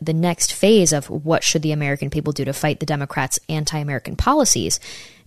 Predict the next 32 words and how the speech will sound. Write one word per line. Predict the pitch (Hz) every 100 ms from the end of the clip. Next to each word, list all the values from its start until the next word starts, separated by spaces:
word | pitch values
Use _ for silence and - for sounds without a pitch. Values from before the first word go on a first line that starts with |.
| _
It's | 208 214
not | 208 247 349
just | 220 233 -
making | 190 185
sure | 180 175
that | 170
we're | -
sending | - - 175 175
the | 165
right | 156 -
people | - 180 190
that | 180 -
understand | 165 165 165 - 160 151
where | 147
things | 147 165 156
are |
going | 147 147 143
wrong | 139 143 139 175 285 _ _ - - -
and | 180
are | 170
willing | 160 165 165 180 185
to | 170
be | 160
confident | - - 180 196 - 233 247 -
and | 160 143 135
gutsy | - 156 - 240 269 294 - - _ -
in | 180
terms | 170 170 160
of | 147
passing | - 180 190 208
legislation | 190 185 180 170 165 - 170
and | - 156